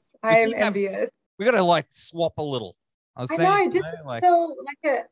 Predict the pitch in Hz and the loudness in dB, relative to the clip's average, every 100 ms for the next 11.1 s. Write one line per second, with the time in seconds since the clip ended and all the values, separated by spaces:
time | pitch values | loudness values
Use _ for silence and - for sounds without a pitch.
0 | - 247 262 311 - 311 311 311 - 247 | -6 -4 -4 -6 -6 -4 -4 -4 0 4
1 | 226 220 226 302 294 285 269 233 208 - | 6 4 0 -8 -4 2 4 4 2 -10
2 | - - 147 _ _ _ - 294 226 226 | -20 -16 -16 _ _ _ -6 -4 0 2
3 | 220 208 202 226 - 294 214 - 311 - | 2 0 -4 -6 -8 -4 0 4 4 4
4 | 392 370 - 320 370 - 359 370 _ _ | 2 2 2 -4 -2 2 2 0 _ _
5 | _ _ _ - 277 240 233 208 208 277 | _ _ _ -2 0 2 0 0 -2 -2
6 | 302 311 311 269 247 233 226 208 220 190 | -2 -2 0 0 2 0 2 0 -2 -2
7 | 185 190 202 220 _ - 202 202 202 - | -4 -6 -8 -12 _ -8 -6 -6 -6 -6
8 | - 349 359 135 143 - - 151 127 113 | -6 -4 -2 0 0 -2 -2 -4 -2 -6
9 | 117 107 85 _ _ _ _ _ _ - | -6 -12 -14 _ _ _ _ _ _ -4
10 | 233 202 202 311 285 - 392 339 330 349 | 2 2 2 0 0 4 2 4 4 4
11 | 262 | 2